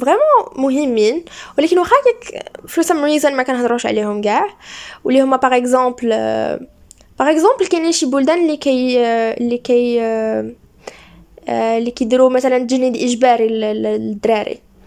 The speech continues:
كاينين بزاف ديال البلايص فين، آه،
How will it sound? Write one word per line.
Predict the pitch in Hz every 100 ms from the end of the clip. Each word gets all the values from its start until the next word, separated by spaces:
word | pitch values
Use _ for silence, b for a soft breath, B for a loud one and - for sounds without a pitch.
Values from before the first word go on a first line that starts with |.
| b _
كاينين | - 233 240 240 240 226
بزاف | 233 240 240
ديال | 240 233
البلايص | 233 226 233 226 247 320 -
فين، | - 240 240 233 226
آه، | 220 220 214 214 214 214 214 220